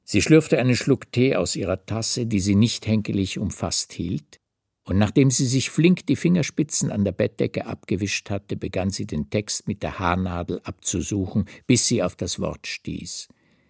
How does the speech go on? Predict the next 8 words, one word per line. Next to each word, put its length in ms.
"Mit 420
ihm 520
was?", 560
fragte 440
er. 300
"Hier", 400
sagte 420
sie, 300